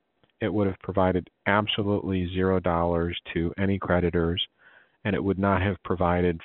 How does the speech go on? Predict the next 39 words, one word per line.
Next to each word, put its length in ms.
for 300
any 340
sort 140
of 120
a 80
group 380
that 240
could 200
continue 500
to 100
work 320
and 140
get 180
paid, 480
you 140
know, 120
to 60
work 260
for 280
student 360
problems. 480
And 360
what 200
we 160
wanted 400
was 420
a 60
little 280
bit 140
of 100
cash 400
that 200
was 420
available 580
in 100
the 120
estate 540
to 80
pay 340